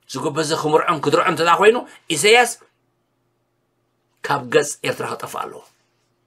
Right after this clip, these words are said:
እዚ ሓደ ካብቲ ንሕና ኣብዚ እዋን እዚ በፂሕናዮ ዘለና መደምደምታ እዚ እዩ። ህዝቢ ትግራይ ከዓ ንዓና ክሕግዘናን ምሳና ብሓባር ክንጓዓዝን ኣብ ምጥፋእ ሓባራዊ ጸላኢ ከምቲ ትማል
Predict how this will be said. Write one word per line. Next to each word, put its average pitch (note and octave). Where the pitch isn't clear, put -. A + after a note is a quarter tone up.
እዚ A2+
ሓደ B2+
ካብቲ -
ንሕና A#2
ኣብዚ A#2+
እዋን A#2+
እዚ A#2+
በፂሕናዮ C#3
ዘለና C3
መደምደምታ E3+
እዚ F#3
እዩ። A3
ህዝቢ A2+
ትግራይ B2+
ከዓ C3
ንዓና C#3+
ክሕግዘናን C3+
ምሳና C#3
ብሓባር C#3
ክንጓዓዝን B2
ኣብ D3
ምጥፋእ F3
ሓባራዊ D#3
ጸላኢ D#3
ከምቲ D3
ትማል D#3+